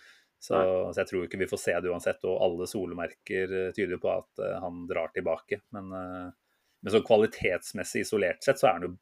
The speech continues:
Speaker 1: god nok. Det er jo ikke vi uenige heller, Magnus. Eh, tenker i hvert fall jeg.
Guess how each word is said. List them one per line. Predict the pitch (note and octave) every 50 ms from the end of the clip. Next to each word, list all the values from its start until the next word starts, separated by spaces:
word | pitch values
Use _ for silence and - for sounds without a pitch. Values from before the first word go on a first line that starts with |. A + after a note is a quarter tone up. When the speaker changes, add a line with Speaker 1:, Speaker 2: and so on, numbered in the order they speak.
| _ _
Speaker 1:
god | - G2+ E2+ E2 F2
nok. | G2+ - - - -
Det | A2 G#2+
er | G2+ F#2 F2+
jo | E2+ E2+
ikke | - - F#2+ F2+ F#2 F2+ F2+ F2+ F2+
vi | F2 E2+ E2+
uenige | F2 F2 E2 F2 F2+ F2
heller, | F2 E2+ F2 F2
Magnus. | E2+ E2+ E2+ F#2 G2 - - - - _ -
Eh, | A#2+ G#2+ G2+ G2 F#2+ F#2+ F#2+ F#2+ F#2 F#2 F#2 F2+ F2 - _ _
tenker | - A2 - - A2
i |
hvert | F#2
fall | G#2+ G#2+ G2+ A2+
jeg. | B2+